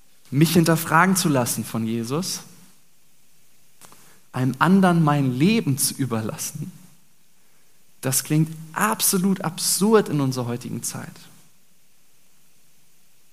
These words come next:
Ich weiß nicht, ob du schon mal über diesen Satz hier gestolpert bist.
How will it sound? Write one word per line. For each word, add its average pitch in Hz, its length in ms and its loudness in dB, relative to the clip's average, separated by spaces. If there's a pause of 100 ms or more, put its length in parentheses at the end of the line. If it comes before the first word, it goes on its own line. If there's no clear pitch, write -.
(1000)
Ich - 100 -8
weiß 190 260 4
nicht, 185 160 4
ob 170 120 0
du 175 260 2
schon 175 220 2
mal 170 140 4
über 151 160 2
diesen 175 280 2
Satz 156 360 0
hier 139 100 0
gestolpert 117 600 -4
bist. - 420 -8